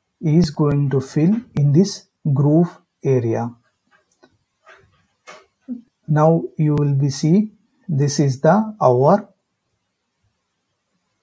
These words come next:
cut sheet. So now we will be going to show you the, this is the cut sheet. So these cut sheet act like a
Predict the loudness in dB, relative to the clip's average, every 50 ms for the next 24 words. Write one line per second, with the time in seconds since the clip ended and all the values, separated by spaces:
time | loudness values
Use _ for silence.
0 | _ _ _ _ _ _ _ _ _ _ _ _ _ _ _ _ 0 2 2 0
1 | -2 -8 -4 -4 -4 -4 -4 -10 -18 -20 -20 _ -20 -20 _ _ _ _ _ _
2 | _ _ _ -8 -4 -2 0 2 2 2 2 2 2 2 2 0 0 0 -2 -2
3 | -2 -2 -2 -4 -6 -6 -4 -2 -2 0 2 2 0 0 -2 _ _ _ _ _
4 | _ _ _ _ _ _ _ _ _ _ _ _ _ -6 -4 -4 -4 -4 -6 -6
5 | -4 -2 -2 0 0 0 0 0 0 -2 -2 -2 -4 -10 -8 -8 -8 -10 -12 -20
6 | _ _ _ _ _ _ _ _ _ -10 -2 0 4 6 6 6 6 4 4 2
7 | 2 2 2 0 0 0 0 -2 -4 0 2 4 4 2 0 -4 -4 -2 -2 -2
8 | 0 0 0 0 0